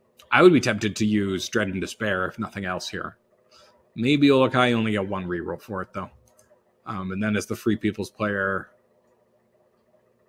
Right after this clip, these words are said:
yeah, no, really, none of these make sense. Wow, that's amazing. <laughs>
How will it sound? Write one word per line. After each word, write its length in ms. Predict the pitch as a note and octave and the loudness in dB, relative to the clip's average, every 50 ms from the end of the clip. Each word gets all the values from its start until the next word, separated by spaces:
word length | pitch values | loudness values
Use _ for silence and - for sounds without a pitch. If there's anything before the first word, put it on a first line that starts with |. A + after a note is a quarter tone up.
| _ _ _ _ _ | _ _ _ _ _
yeah, 200 | B2+ A#2+ G2+ - - | 4 4 4 4 2
no, 160 | A2 A2+ A2 | 2 4 4
really, 280 | G#2+ G#2+ A2 A2 G#2+ G#2 | 4 4 4 4 2 2
none 200 | G#2 G#2 G#2 G2+ | 0 0 0 0
of 60 | F#2+ | 0
these 160 | G2 G2 F#2 | -2 -2 -2
make 140 | G#2 G2 F2+ | -4 -8 -6
sense. 340 | - A2 G#2 G2 - - - | -4 -6 -6 -6 -8 -8 -2
Wow, 180 | A2+ A2 G2+ F#2 | 0 0 0 0
that's 200 | - A2 - - | -2 -6 -6 -4
amazing. 320 | G#2+ G#2 G2+ F#2+ F#2 - | -4 -4 -4 -4 -6 -10
<laughs> 40 | _ | _